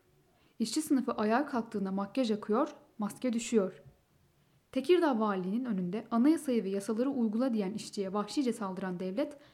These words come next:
gerçek yüzünü, sınıfsal niteliğini, burjuva karakterini gösteriyor. Anayasanın sendika hakkına dair elli birinci maddesinin herkese izin almadan toplantı ve gösteri yürüyüşü hakkı veren otuz dördüncü maddesinin değil,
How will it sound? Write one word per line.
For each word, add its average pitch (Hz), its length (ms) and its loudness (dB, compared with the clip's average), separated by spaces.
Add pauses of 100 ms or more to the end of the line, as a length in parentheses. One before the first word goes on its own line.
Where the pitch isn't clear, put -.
(160)
gerçek 269 400 -2
yüzünü, 214 380 -2 (180)
sınıfsal 277 400 4
niteliğini, 220 600 -2 (240)
burjuva 262 300 6
karakterini 233 540 0
gösteriyor. 180 640 -4 (540)
Anayasanın 254 480 4
sendika 262 440 0
hakkına 247 340 -2
dair 202 260 -2
elli 214 240 2
birinci 240 280 4
maddesinin 233 680 -2 (340)
herkese 302 440 0
izin 254 220 2
almadan 254 360 2
toplantı 233 440 -4
ve 269 80 0
gösteri 220 420 -2
yürüyüşü 233 360 0
hakkı 220 240 -6
veren 208 220 -4 (220)
otuz 240 280 -2
dördüncü 254 360 0
maddesinin 220 580 -2
değil, 285 260 -2